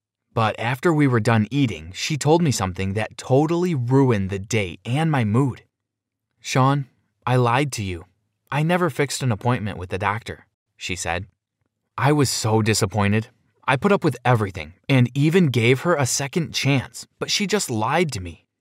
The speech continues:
I knew I had to teach her a lesson, otherwise she would never look to improve her condition. I didn't say a word for the rest of the time we were together,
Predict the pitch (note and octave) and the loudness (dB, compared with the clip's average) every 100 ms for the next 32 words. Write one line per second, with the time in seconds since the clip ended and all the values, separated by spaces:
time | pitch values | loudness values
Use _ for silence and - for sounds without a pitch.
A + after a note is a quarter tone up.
0 | _ _ _ _ B2+ C#3+ C#3+ A#2+ E2+ - | _ _ _ _ 2 6 6 4 2 -2
1 | A2 G#2+ A#2 B2+ C3 - B2 D3+ C3 G#2 | 0 2 2 2 0 0 0 2 4 2
2 | F2 D#2+ D#2+ _ - B2 D3+ D#3 D#3+ D3 | -2 -10 -14 _ -2 2 4 6 4 2
3 | C3 A2 G2+ G2+ A2+ D3+ C3 G#2+ - A2+ | 0 2 2 2 4 2 2 0 -2 -4
4 | G2 - G#2+ A#2+ C3 A2 G2+ F#2 G2+ - | -4 -4 -2 0 -2 -8 -6 -4 -4 -4
5 | D#2 _ _ _ _ _ _ _ G#2 C3 | -10 _ _ _ _ _ _ _ 0 4
6 | F3 A#2 - G#2+ A#2 - G#2+ G2+ F#2+ D#2 | 4 2 2 4 4 2 -2 0 0 -2
7 | - C3+ A#2+ C#3 - F3 D3+ B2 B2 B2+ | 0 2 4 2 2 -2 0 2 6 6
8 | A#2 G2+ G2 G2+ E2 | 4 2 -2 -4 -6